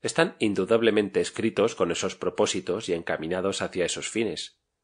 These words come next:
mientras Tres y un extra, en el esplendor de su juventud, El rescate de Puffles, Secuestrado, La falsa aurora y algunos otros pintan con colores que producen deleite verdadero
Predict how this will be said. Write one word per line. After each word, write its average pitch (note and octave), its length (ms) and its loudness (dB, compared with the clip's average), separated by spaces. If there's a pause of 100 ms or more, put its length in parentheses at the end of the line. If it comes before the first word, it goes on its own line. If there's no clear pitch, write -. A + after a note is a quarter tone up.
(280)
mientras E2 540 -2 (360)
Tres G#2 380 0
y G2+ 120 -4
un F2 100 -2
extra, - 480 -4 (480)
en G#2 160 -2
el F2+ 140 -2
esplendor F2+ 480 -2
de G#2 80 2
su - 120 -8
juventud, F#2+ 540 -2 (560)
El F#2 180 0
rescate G2+ 440 0
de F2+ 120 2
Puffles, - 720 -4 (540)
Secuestrado, F#2+ 800 0 (440)
La - 180 -6
falsa G2+ 340 2
aurora G2+ 460 2 (280)
y - 120 -8
algunos G2+ 340 0
otros A#2 420 2 (400)
pintan D3+ 380 0
con G2 200 4
colores F2 500 4
que - 140 -4
producen F2 540 -2
deleite F#2 400 -2
verdadero G2 680 2